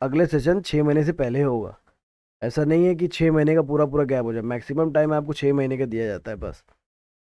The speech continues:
उससे ज़्यादा आपको नहीं दिया जाता। President can prorogue the parliament or any of the house। प्रेसिडेंट अगर चाहे तो प्रोरोग का मतलब होता है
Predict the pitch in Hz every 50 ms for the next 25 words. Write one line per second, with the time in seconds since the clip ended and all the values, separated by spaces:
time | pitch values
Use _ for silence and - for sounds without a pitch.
0 | _ - 120 - - 160 143 143 131 131 139 139 135 131 - - 190 156 135 127
1 | 113 120 113 107 101 98 - - 117 - _ _ _ _ _ _ _ _ _ _
2 | _ _ _ _ _ _ _ _ _ _ _ _ _ - 147 135 147 156 170 202
3 | 202 170 202 196 196 170 - _ _ _ _ - 156 151 147 156 165 175 175 175
4 | 185 - 160 143 135 135 139 156 170 170 165 170 170 151 131 135 139 139 135 127
5 | 127 131 120 123 113 104 107 - _ _ _ _ _ _ _ _ _ - 139 -
6 | - 139 139 165 160 165 160 160 165 151 - 151 131 135 151 185 214 214 - _
7 | - 139 - 143 139 139 135 151 156 151 170 156 147 147 143 156 151 147 147 156
8 | 170 180 208